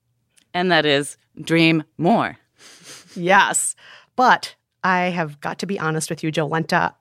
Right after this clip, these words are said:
Speaker 2: I didn't know what specifically to dream about at first.
Speaker 1: Right.
Speaker 2: That's not to say I don't have lots of dreams. I just didn't know which dreams to focus on. And so I went out on a walk with my husband, Dean,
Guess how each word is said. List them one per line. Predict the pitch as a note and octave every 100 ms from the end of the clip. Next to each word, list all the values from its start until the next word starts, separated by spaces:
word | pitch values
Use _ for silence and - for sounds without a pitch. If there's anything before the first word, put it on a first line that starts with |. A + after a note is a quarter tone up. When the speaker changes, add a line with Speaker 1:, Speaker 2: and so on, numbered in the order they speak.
| -
Speaker 2:
I | G3+ A3+
didn't | F#4 F4 E4+
know | D4 C#4
what | G#3 F3 G3 -
specifically | - - F#3 - E3+ - F#3+ F#3+ F#3+
to | F#3
dream | D#3 F3 D#3+ E3+
about | D#3 C#3+ D#3 -
at | A3
first. | - C#4 D4+
Speaker 1:
Right. | B2 B2 B2 -
Speaker 2:
That's | A3 A#3+
not | A3+
to | C4+
say | - A#3+ A3+ A3+
I | - A3+
don't | A3+ A3
have | A3 G#3+
lots | G#3 G#3
of | D4
dreams. | A3 G3+ G3+ G3+ G#3+ - - - -
I |
just | G#3+ A3
didn't | - A#3
know | G3 F3+
which | D#3 F3+ -
dreams | F3 E3 -
to |
focus | D#3+ G3 G#3 -
on. | F3 F3 F#3 - - _ _
And | G#3+ G#3+
so | - G#3+ G#3 G#3 - _ _
I | F3
went | D#3 F#3+ A#3
out | F3 F#3+ -
on | F3+
a | G3+
walk | D#3+ D#3 D#3
with | F3+ -
my |
husband, | D3 - - D3+
Dean, | D#3 G#3 A3+ A3